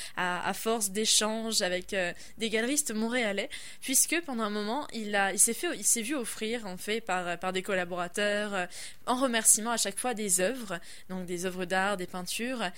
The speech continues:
Et ce qu'il faisait, tout simplement, c'est qu'il en prenait quelques-unes, il en prenait deux, trois avec lui, il allait voir un galeriste, il échangeait une œuvre d'art,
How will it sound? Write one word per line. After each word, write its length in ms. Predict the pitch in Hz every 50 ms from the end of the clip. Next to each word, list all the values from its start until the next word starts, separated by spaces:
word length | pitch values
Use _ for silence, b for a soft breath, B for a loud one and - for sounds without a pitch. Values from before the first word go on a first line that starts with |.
| B B B B B
Et 80 | 220
ce 100 | 233 -
qu'il 140 | - - 427
faisait, 180 | 294 233 233 247
tout 80 | -
simplement, 420 | - 262 247 - - 214 202 214 285
c'est 200 | - - 240 220
qu'il 160 | - 247 220
en 80 | 220 214
prenait 260 | - 240 226 262 240
quelques-unes, 560 | - 311 269 233 - - 208 190 190 190 226
il 80 | 262 226
en 60 | 202
prenait 260 | - - 208 214 214
deux, 160 | 202 240 262
trois 220 | - - - 269 254
avec 260 | 220 202 202 - -
lui, 140 | 208 214 - B B B B B B -
il 120 | 269 254
allait 160 | 254 247 247
voir 160 | 240 233 233 226
un 100 | 220 208
galeriste, 480 | 202 185 185 185 226 302 - - -
il 120 | 247 226 233
échangeait 380 | 226 220 - 233 226 226 269
une 100 | 269 247
œuvre 240 | 226 202 190 190 180
d'art, 360 | 175 175 202 233 226 208 190